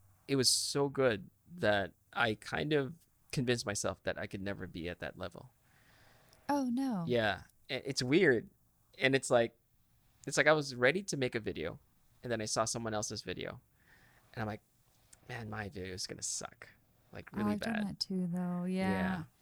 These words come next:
Speaker 1: So
Speaker 2: I know. I hate that. That's, like, one of the, like, I hate to hear you say it, and then I'm like, "Well, shit, I've done it before too,"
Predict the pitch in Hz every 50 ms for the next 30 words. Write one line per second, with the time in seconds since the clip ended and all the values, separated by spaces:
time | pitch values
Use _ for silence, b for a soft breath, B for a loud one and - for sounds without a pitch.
0 | _ - - - - 107 98 98 98 - 233 220 226 - - - 226 240 220 -
1 | - 233 262 262 - - 190 170 - - 165 196 196 - 320 311 - 262 240 254
2 | 247 233 220 - - 220 202 - B B B B 196 B 220 226 220 269 254 -
3 | 277 240 214 233 226 202 170 175 190 202 190 - - 180 165 170 185 214 254 254
4 | - - - 214 208 208 202 190 190 185 175 - 170 175 147 120 139 - - -
5 | 202 208 185 156 151 196 208 180 180 165 170 160 151 - 180 165 - 180 170 156
6 | 151 -